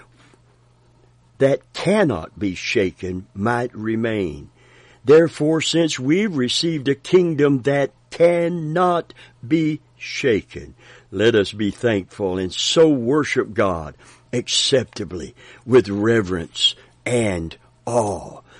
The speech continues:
Oh, dear friend of mine, the kingdom that we have been baptized into when we receive Jesus Christ as our Savior is a kingdom that cannot be shaken. You know, I,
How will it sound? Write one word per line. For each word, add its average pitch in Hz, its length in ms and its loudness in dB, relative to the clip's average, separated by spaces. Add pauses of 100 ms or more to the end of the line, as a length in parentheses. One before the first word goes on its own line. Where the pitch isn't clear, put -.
(160)
Oh, 120 260 6
dear 107 240 2
friend 107 340 0
of 98 120 0
mine, 80 480 -6 (280)
the 101 80 -2
kingdom 160 720 2
that 113 240 0
we 143 240 -4
have 120 220 2
been 104 340 2
baptized 165 960 -4
into 139 540 -2 (260)
when 120 200 6
we 117 80 0
receive 127 580 -2
Jesus 110 460 -4
Christ 131 460 0
as 110 160 2
our 110 220 2
Savior 101 560 0 (200)
is 139 200 4
a 113 100 4
kingdom 95 720 0 (220)
that 107 240 0 (160)
cannot 131 800 -2 (460)
be 98 400 0 (140)
shaken. - 800 -2 (380)
You 110 180 2
know, 113 180 2
I, 104 220 2